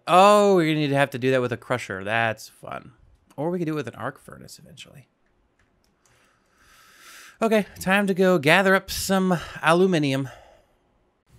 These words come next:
Okay, so the generator is on here. Uh, I put the, uh, basic crushing factory up here, and as you can tell, it's pretty loud. Um, but I think we're actually out of biodiesel, unfortunately, right now. Yeah.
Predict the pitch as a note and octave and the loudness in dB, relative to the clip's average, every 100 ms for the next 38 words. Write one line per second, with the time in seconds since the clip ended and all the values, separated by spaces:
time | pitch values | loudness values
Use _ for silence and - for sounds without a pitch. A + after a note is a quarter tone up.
0 | _ _ _ _ _ _ _ _ _ - | _ _ _ _ _ _ _ _ _ -18
1 | - - E3+ D#3+ G#3+ F3+ C3+ F#3+ G3+ F#3 | -6 -4 -2 6 8 8 6 6 6 4
2 | D#3 A3+ B3+ C4 A#3+ A3+ G#3 E3 D3 D#3 | 4 6 8 8 8 8 8 6 4 6
3 | F3 G3+ G#3+ F3+ D3 C3+ D3 F#3 - - | 8 10 8 4 2 4 4 2 -8 -20
4 | - - C3 C3 C#3 F#3 D#3+ F3+ E3+ D3+ | -4 4 6 6 6 4 6 8 10 8
5 | C#3 E3+ D#3 B2 E3+ D#3+ D3 C#3 C#3 C3 | 8 4 2 2 2 2 0 4 4 6
6 | C3 B2+ D3+ D#3 F3+ G#3 G#3 G3 G#3+ G#3+ | 4 4 4 4 4 4 2 6 6 6
7 | - G#3 G3 F3+ F#3+ D#3 D3 C#3 _ _ | 4 -2 0 2 2 2 2 -4 _ _
8 | _ _ - A#2 A#2 A2+ A2+ _ _ _ | _ _ -4 0 2 0 -6 _ _ _
9 | _ _ _ _ A#2 A#2 D3+ D3 C3 - | _ _ _ _ 0 0 0 0 0 0
10 | A2+ A#2 G#2+ A2+ A2 A2 A2 A2 G#2+ A2 | 0 0 0 -2 0 -2 -6 -10 -10 -10
11 | A2 A#2 A2 A#2 G#2 G#2 G#2 G2+ B2+ C#3+ | -10 -12 -12 -14 -12 -10 -10 -10 -8 -6
12 | C#3 C#3 C#3 C3+ - G#2+ G#2 G#2+ G#2+ A2 | -4 -4 -4 -6 -10 -8 -4 -2 0 -2